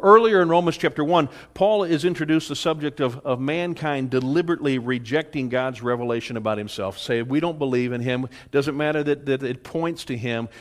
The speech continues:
We want to have nothing to do with God. And so the effects of man rejecting God and their deliberate refusal, it further develops their character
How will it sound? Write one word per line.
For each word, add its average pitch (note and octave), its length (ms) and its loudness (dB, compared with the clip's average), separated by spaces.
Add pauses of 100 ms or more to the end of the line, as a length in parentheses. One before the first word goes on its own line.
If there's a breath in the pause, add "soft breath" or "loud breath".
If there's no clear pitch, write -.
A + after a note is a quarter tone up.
(140 loud breath)
We C#3 180 2
want D#3 220 0
to C#3+ 80 -6
have C3 160 -2
nothing B2+ 320 -6
to A#2 80 -6
do D3 160 -2
with A2+ 200 -2
God. F#2 300 -4
And A2+ 80 -8
so D#3 180 0
the C3 140 0
effects - 640 -6 (340 loud breath)
of C#3 220 0
man C#3+ 480 -2
rejecting C3+ 720 -2
God F#2+ 520 -4 (720 soft breath)
and D#3 160 2
their D#3 140 4
deliberate F#3 800 4
refusal, C#3+ 880 -2 (1400 loud breath)
it F3 200 -6
further G3 440 0
develops E3 520 0
their C3 160 -2
character A2 800 -6